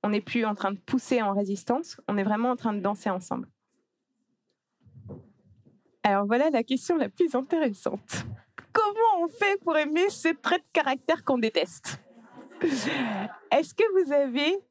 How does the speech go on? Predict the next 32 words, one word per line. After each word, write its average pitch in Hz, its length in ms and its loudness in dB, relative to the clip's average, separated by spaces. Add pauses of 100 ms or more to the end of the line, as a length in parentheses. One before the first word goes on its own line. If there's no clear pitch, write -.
(120)
tous - 400 0 (180)
un 330 320 2
trait 311 180 2
de - 60 -12
caractère 262 500 2
que 277 100 0
vous 226 120 0
avez 214 180 2
détesté 269 520 0
chez 262 140 0
votre 226 240 0
enfant 247 280 0
ou 254 80 2
chez 220 220 0
un 220 80 2
de 226 60 0
vos 214 100 2
élèves ? - 360 -2 (3250)
Un 330 200 4
que 320 40 -4
vous 311 220 2
ne 302 180 2
supportez 320 640 2
pas. 190 160 2 (960)
Tout 302 140 2
à 277 100 6
l'heure, 302 240 4
on 277 40 2
me 254 60 2
racontait 277 420 2
l'histoire, 269 540 2
euh, 202 360 4